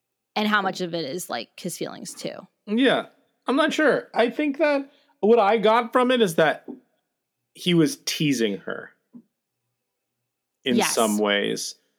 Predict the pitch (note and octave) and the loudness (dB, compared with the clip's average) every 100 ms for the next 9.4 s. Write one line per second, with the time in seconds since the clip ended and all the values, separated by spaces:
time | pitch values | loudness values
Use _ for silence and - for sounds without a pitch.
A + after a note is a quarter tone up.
0 | _ - F#3+ A#2+ A#2 A2 A2 - C#3+ D#3 | _ -4 2 4 4 2 -4 -2 0 2
1 | D#3 F3+ F#3+ G3+ G#3+ - E3+ - _ - | 2 2 2 2 -2 -4 -6 -8 _ -4
2 | D3+ D3 D3+ D3+ - D3+ D#3 C3+ _ _ | -2 -4 -8 -14 -12 -8 -6 -8 _ _
3 | _ _ _ _ _ - F#3+ A#3 B3 G#3 | _ _ _ _ _ 0 2 4 4 2
4 | G3+ F#3 D#3+ D#3 C#3 - C3+ A2+ G#2 - | 2 0 2 2 2 -2 0 0 -2 -8
5 | _ _ _ _ _ - C3+ C3+ D3 C3+ | _ _ _ _ _ -4 -2 0 2 2
6 | B2 A2+ G#2 G2 G#2 G#2 - - - _ | 2 2 2 0 -4 -10 -12 -16 -20 _
7 | _ _ _ _ _ - - C#4 C4 C4 | _ _ _ _ _ -6 0 2 2 0
8 | - _ _ B3+ D#4 - D#4+ D4+ D4 A3+ | -8 _ _ 0 0 0 0 2 0 -2
9 | B3 A#3+ - - | -4 -4 -8 -16